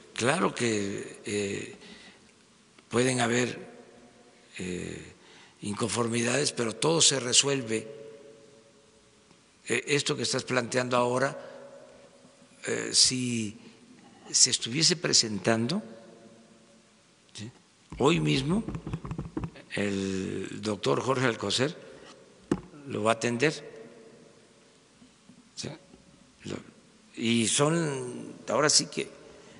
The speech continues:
disculpen por las molestias que estas obras ocasionan, pero la corrupción la vamos a acabar. ¿Sí?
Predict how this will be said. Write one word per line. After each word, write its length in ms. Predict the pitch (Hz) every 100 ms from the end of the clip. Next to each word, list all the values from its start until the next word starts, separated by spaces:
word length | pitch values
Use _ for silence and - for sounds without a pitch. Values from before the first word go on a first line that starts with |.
| - -
disculpen 1200 | - 110 - - 151 190 175 - 151 156 165 175 185 190 - - - - - - - - - - - -
por 160 | 110
las 160 | 110 101
molestias 1000 | 110 110 131 - - - - - - - - - - - - - - - _ -
que 120 | 120
estas 320 | 120 120 -
obras 360 | 123 120 113 110
ocasionan, 760 | - 98 - 107 147 156 135 113 - - - - - - - - - - - - - - - - -
pero 280 | 110 107 107
la 180 | 104 92
corrupción 460 | 104 104 98 139
la 100 | 160
vamos 260 | 123 147 147
a 20 |
acabar. 640 | 139 107 104 120 196 180 - - - - - - - - - _ - - - - -
¿Sí? 220 | -